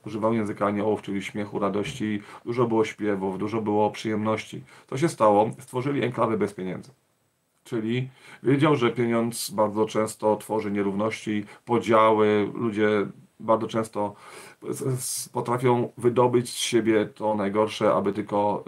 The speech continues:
dostać się do pie-, do większych pieniędzy. Potrafią skakać innym po głowie, żeby zarobić, tak.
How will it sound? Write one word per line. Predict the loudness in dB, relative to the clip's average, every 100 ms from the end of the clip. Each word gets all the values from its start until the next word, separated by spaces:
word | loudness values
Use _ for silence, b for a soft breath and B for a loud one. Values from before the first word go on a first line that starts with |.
| -12
dostać | -12 -6 0 0 0 -4
się | -4
do | -4
pie-, | -6
do | -4
większych | -4 -4 -8 -6
pieniędzy. | -4 -4 -4 -8 -16 B B -14
Potrafią | -10 -6 -6
skakać | -6 -6 -8 -6
innym | -8 -6
po | -6
głowie, | 0 0 2 0
żeby | 2 0
zarobić, | 4 4 4 2 -2 -10
tak. | -12 -12 -14